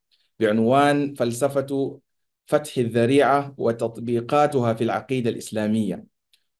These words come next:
والفصل، البحث ال-، ال-، الثامن سيكون مقدم من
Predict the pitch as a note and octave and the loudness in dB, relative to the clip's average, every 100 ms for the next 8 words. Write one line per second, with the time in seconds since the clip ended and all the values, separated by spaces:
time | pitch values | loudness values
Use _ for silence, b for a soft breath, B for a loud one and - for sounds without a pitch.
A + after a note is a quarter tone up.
0 | _ G#2 A#2+ A#2+ D#3+ E3+ C#3 B2+ A#2+ A2 | _ 2 2 4 2 0 -2 -2 -2 0
1 | A#2+ A#2+ E3 - C3+ B2+ A#2+ A2+ A#2 A#2 | -2 0 -2 0 -2 0 -2 -2 -4 -4
2 | A2+ A#2 - C3+ D3 D3+ F3 G3 G3 - | -8 -6 2 6 6 6 4 2 -4 -18
3 | _ _ _ - C3 D#3 D#3+ C#3+ C3 D3+ | _ _ _ -4 -2 2 2 2 2 2
4 | D3 C3+ D#3 D#3+ D#3+ - C3 C#3+ D3 D3+ | 2 2 2 2 -6 -8 -4 -2 0 -4